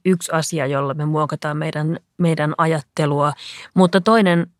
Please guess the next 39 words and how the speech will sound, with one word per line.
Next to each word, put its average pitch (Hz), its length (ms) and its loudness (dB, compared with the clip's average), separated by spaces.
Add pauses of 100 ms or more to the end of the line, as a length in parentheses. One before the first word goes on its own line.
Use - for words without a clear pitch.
(220)
asia, 180 300 2
missä 165 220 -2
media 170 280 2
käyttää 175 320 -4
tosi 180 220 -2
paljon 165 320 -2
valtaa, 151 500 -2
on 160 180 -2
siis 170 280 -6
ihan 196 240 0
jo 233 120 0
aiheiden 143 680 0
valinta. 196 480 -6
Meillä 180 340 4
ei 190 160 0
tietenkään 156 600 -2 (380)
kaikesta 156 720 2
uutisoida 151 640 0 (140)
saman 156 440 2
verran. 151 460 0 (720)
Ihan 170 300 2
jos 151 160 0
äkkiseltään 156 600 0
katsoo 156 380 -2
nyt, 160 280 -4
kun 165 180 -2
tätä 165 180 0
nauhoitetaan, 165 680 2
niin 160 180 -4
on 165 120 0 (440)
viikon 170 340 4
verran 165 360 2 (160)
Yhdysvaltojen 185 680 2
presidentin 185 560 0
vaaleihin, 180 400 4
ja 175 60 2
se 180 140 2
ei 175 160 6
ole 165 120 2